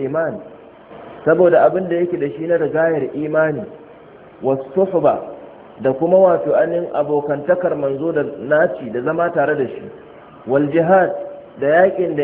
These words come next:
i gabatar na Badar, allazi yashfa'u lahu hadha al khata', wanda waɗannan abubuwan sun isa su zama masa ceto da alfarma akan wannan kuskure, allazi lam yaqsid bihi khiyanata Allah,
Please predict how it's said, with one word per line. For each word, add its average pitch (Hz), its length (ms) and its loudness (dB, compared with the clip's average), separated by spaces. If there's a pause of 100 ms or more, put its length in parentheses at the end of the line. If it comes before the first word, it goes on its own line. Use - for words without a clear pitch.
i 151 100 -6
gabatar 170 680 2
na 165 100 0
Badar, 165 340 4 (640)
allazi 151 600 2
yashfa'u 160 520 -4
lahu 151 340 0
hadha 147 280 2
al 131 180 -2
khata', 160 320 2 (380)
wanda 131 300 0
waɗannan 160 280 6
abubuwan 147 400 -2
sun 175 400 -4
isa 151 280 -6
su 143 140 -8
zama 147 200 -2
masa 151 280 -6 (100)
ceto 127 520 -2 (1300)
da 131 160 2
alfarma 170 720 2
akan 151 320 -2
wannan 151 320 -2
kuskure, 147 560 -2
allazi 147 480 0
lam 160 240 0
yaqsid 147 480 -4
bihi 160 480 -6 (160)
khiyanata 151 520 0
Allah, 147 340 2